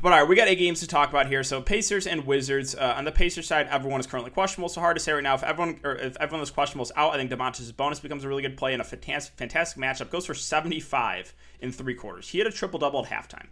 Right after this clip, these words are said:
Twenty-six, fourteen, and nineteen, uh, for Domantas Sabonis. So, um, I do like him there at the top. Uh, I think LeVert is viable for sure. If there's no Brogdon, he'll be the number two in offense. And then you have Valley plays. Brissett, be careful, 'cause he's gotten,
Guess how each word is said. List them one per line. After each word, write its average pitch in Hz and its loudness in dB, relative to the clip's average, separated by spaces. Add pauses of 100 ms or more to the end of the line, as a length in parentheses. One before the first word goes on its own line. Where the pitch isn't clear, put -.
(140)
Twenty-six, 220 -4
fourteen, - -6
and 127 -4
nineteen, - -8 (220)
uh, 135 -4
for 135 -4
Domantas 120 -4
Sabonis. 113 -2
So, 104 -4 (320)
um, 113 -2
I 139 2
do 185 4
like 185 2
him 160 -4
there 160 4
at 160 -2
the 151 -8
top. 151 2
Uh, 123 0
I 131 -2
think 131 -6
LeVert 127 0
is 147 -6
viable 139 2
for 135 -8
sure. 139 -4
If 123 -2
there's 123 -8
no 120 -2
Brogdon, 165 2
he'll 143 -4
be 127 -4
the 120 -4
number 107 -6
two 170 -4
in 165 -2
offense. 156 -2 (560)
And 131 -4
then 170 0
you 175 4
have 160 2
Valley 147 4
plays. 151 -2
Brissett, 247 0
be 220 -6
careful, 135 4
'cause - -8
he's 214 -6
gotten, 202 2